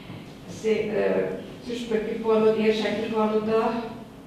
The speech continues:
Szeretném, ha a hajós ezen gondolkodna, hogy hogy férnének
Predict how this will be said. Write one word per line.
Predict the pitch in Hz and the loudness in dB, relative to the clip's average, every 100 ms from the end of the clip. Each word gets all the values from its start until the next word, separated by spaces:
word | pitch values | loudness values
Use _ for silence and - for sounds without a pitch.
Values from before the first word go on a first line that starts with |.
| - - - - - - - - - - - - - - - - | -16 -16 -16 -18 -20 -18 -18 -18 -18 -20 -20 -20 -20 -20 -16 0
Szeretném, | 285 - 233 202 208 | 2 4 2 2 0
ha | 208 | 0
a | |
hajós | 208 202 202 - - | 2 4 4 2 -2
ezen | 90 92 90 | -2 -2 -4
gondolkodna, | - - - 95 98 95 - 87 87 - - - - - - - - - | -4 -4 -4 -6 -6 -6 -6 -8 -8 -12 -14 -18 -18 -20 -20 -20 -20 -12
hogy | 87 87 - - - - - - - - - - | -10 -8 -12 -14 -16 -16 -16 -20 -20 -20 -20 -12
hogy | 254 277 285 220 | -6 -4 -4 -2
férnének | 180 180 175 175 170 170 170 170 | 0 2 0 0 0 -2 -2 -4